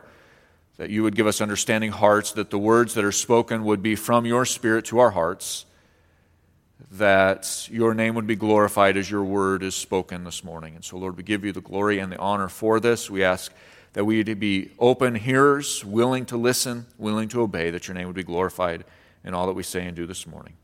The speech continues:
Lord, we give you the glory and the honor for it. It's in Christ's name we pray. Amen. As we begin, we notice first Paul's separation, and it seems odd to us, perhaps, as we pull verse seventeen out. But remember, we've been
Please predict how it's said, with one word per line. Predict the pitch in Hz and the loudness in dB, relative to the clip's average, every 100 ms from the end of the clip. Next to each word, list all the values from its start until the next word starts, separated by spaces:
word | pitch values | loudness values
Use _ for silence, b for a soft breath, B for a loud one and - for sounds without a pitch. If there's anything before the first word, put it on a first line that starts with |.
| _ _ _ _ | _ _ _ _
Lord, | 87 | -12
we | 87 | -4
give | 101 | -2
you | 101 | -2
the | |
glory | 95 101 107 | 0 4 6
and | 107 | 4
the | 101 | 2
honor | 104 113 | 0 -2
for | - 82 | -2 -6
it. | 80 | -6
It's | |
in | 95 | -10
Christ's | 90 92 90 - | -2 0 0 -4
name | 90 | -8
we | 113 | -8
pray. | - 71 69 - - B B B | -10 -12 -12 -16 -20 B B B
Amen. | 87 87 90 80 - _ _ _ _ _ _ _ b b b b | -10 -4 -4 -6 -16 _ _ _ _ _ _ _ b b b b
As | 127 | 2
we | 139 | 6
begin, | 151 127 139 160 151 | 6 6 6 6 6
we | 135 | 6
notice | 143 156 135 - | 6 6 4 4
first | 180 180 147 - | 6 8 6 4
Paul's | 156 156 147 | 6 6 6
separation, | 175 143 131 135 170 - 160 | 6 6 6 6 6 4 2
and | 160 | 4
it | |
seems | - 254 220 - | 4 4 4 6
odd | 180 196 208 165 | 8 8 6 6
to | 139 | 6
us, | 120 135 | 8 6
perhaps, | 147 127 131 151 - | 4 6 8 6 4
as | 147 127 | 2 4
we | 143 120 B B B | 4 2 B B B
pull | 202 196 | 6 8
verse | 175 170 - | 8 6 6
seventeen | 185 165 160 165 143 | 4 4 4 4 6
out. | 156 165 151 156 | 8 8 6 6
But | 180 | 4
remember, | 175 202 262 214 | 6 6 8 8
we've | 185 233 | 6 6
been | 190 165 | 6 4